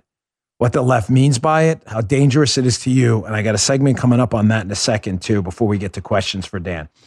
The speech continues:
Let me get to this story first, though, how the left lies all the time. Um, their messaging scams are very good.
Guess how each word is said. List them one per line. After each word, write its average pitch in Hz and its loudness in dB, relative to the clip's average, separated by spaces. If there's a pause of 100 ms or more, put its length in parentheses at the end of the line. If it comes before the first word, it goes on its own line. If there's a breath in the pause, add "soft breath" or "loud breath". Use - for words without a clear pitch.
(300 soft breath)
Let 151 0
me 190 0
get 196 2
to 156 0
this 147 2
story 120 0
first, 117 -2
though, 85 -4
how 113 0
the 107 -6
left 113 -4
lies 110 -2
all 113 0
the 110 -4
time. 90 -2 (380 soft breath)
Um, 92 -2 (100)
their 113 -2
messaging 107 -2
scams 95 -2
are 95 -4
very 95 -2
good. 82 -8